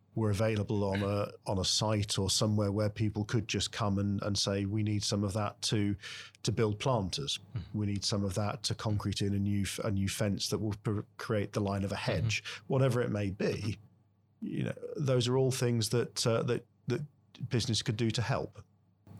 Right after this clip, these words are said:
Speaker 1: without having to go through, as we mentioned, the extra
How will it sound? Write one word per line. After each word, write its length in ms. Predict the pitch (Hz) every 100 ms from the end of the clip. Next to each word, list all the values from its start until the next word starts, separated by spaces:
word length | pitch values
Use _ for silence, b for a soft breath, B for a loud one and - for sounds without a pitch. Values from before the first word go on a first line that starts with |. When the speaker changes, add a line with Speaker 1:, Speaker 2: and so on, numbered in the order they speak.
| - - -
Speaker 1:
without 300 | 117 117 113
having 300 | 101 95 101
to 100 | -
go 180 | 98 95
through, 380 | - 101 98 95 b b -
as 140 | 95 92
we 60 | 98
mentioned, 360 | 98 85 101
the 100 | 104
extra 360 | 101 - -